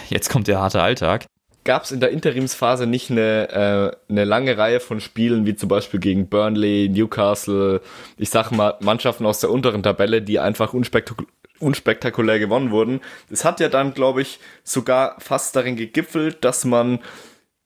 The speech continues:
Speaker 2: P S G rausgeworfen hat in der Champions League. Mehr, mit mehr Glück als Verstand.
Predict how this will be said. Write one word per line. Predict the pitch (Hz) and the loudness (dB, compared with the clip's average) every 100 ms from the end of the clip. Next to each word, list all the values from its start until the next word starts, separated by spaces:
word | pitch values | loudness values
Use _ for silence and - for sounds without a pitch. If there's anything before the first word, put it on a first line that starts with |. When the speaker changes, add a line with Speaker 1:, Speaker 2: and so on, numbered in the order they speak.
| _ _ - | _ _ -4
Speaker 2:
P | 139 | 0
S | 123 | 0
G | 117 156 | 0 0
rausgeworfen | 151 160 - 160 170 185 | 2 0 0 2 0 0
hat | 170 185 - - | -2 -2 -6 -16
in | - | -8
der | 123 | -4
Champions | - 165 196 190 | -2 -2 -2 -4
League. | 185 208 - _ _ _ _ _ _ - | -4 -6 -8 _ _ _ _ _ _ -6
Mehr, | 117 123 131 127 120 - | 0 4 4 2 0 -4
mit | 123 131 | -6 -4
mehr | 123 120 | 0 0
Glück | 117 - | 0 0
als | 101 113 - | 2 0 0
Verstand. | 101 - 101 147 | -4 0 -2 -2